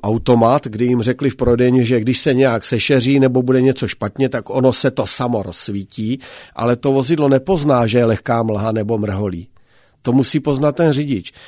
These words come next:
A zde opravdu narážíme na ty, na ty jakýsi limity,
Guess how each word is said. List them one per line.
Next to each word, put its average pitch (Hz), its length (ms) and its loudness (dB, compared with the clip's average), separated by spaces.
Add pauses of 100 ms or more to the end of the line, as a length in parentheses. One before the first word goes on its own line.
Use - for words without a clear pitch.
(180)
A 98 100 -10
zde 120 200 2
opravdu 147 480 2
narážíme 135 600 4
na 139 120 4
ty, 135 320 0
na 117 120 0
ty 139 220 -2
jakýsi 123 440 -2
limity, 131 540 4